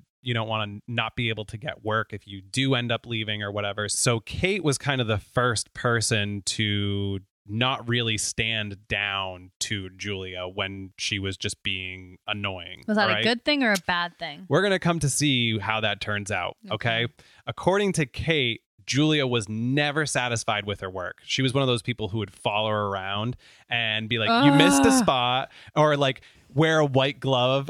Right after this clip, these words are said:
Speaker 1: and, like, drag a finger across this, uh, certain surface and be like,
Speaker 2: I
Speaker 1: anytime,
Speaker 2: would lose
Speaker 1: I know.
Speaker 2: my, I would take that glove off and be like, "This is going in the fire."
Speaker 1: <laughs> So yeah,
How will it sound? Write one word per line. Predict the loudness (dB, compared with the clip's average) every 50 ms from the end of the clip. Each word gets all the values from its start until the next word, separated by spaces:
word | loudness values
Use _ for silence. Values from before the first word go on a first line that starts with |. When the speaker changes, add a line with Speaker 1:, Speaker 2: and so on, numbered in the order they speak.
| -2 -2
Speaker 1:
and, | 0 0 2
like, | 2 0 -2 -2 -4
drag | -2 0 0 2 0 0 -2 -2
a | -2 -2
finger | 0 0 0 0 2 2 2 2 2 2 0 0 -4
across | -6 -4 -2 0 0 2 2 0 0 -2
this, | -2 -2 -2 -4 -6 _ -4
uh, | -2 0 0 2 0 -2 -4 -4
certain | -2 0 0 0 0 0 -2
surface | 0 0 0 0 0 -2 -2
and | -2 -2
be | -2
like, | -2 -4 -4 -8 -12 -12 _ _ -18 -18 -18 _ _ -20 -20 -20 _ _ -16 -16 -16 _ _ -20 -20 _ _ 2
Speaker 2:
I | 4 4
Speaker 1:
anytime, | 4 4 4 4 4 4 4
Speaker 2:
would | 4 4
lose | 4 4 4 4 4 4 4 4 4
Speaker 1:
I | 4
know. | 4 6
Speaker 2:
my, | 6 6 6 6 4 4
I | 4
would | 2 0 0
take | 0 0 0 2 2
that | 0 0 0 -2
glove | -2 -2 0 0 2
off | 2 2 2 2 2 0 0
and | -2 0
be | 0
like, | 0 0 -2 -4
"This | -2 -2
is | 0 0
going | 2 2 2 2
in | 2
the | 0 0
fire." | 2 2 2 4 4 6 6 6 6 6 4 4 4 4 4 4 4 4 2 2 2 2 2
Speaker 1:
<laughs> |
So | 2 2 4
yeah, | 4 4 4 2 0